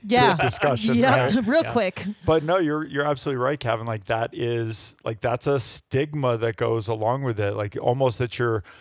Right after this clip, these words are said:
Speaker 2: uh, you're more secure, you're more stable.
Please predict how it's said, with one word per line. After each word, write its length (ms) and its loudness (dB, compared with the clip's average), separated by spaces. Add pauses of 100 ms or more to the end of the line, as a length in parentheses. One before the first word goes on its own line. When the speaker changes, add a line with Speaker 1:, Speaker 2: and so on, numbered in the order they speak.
(300)
Speaker 2:
uh, 340 0
you're 140 -2
more 200 0
secure, 480 -2
you're 120 -2
more 160 -2
stable. 600 0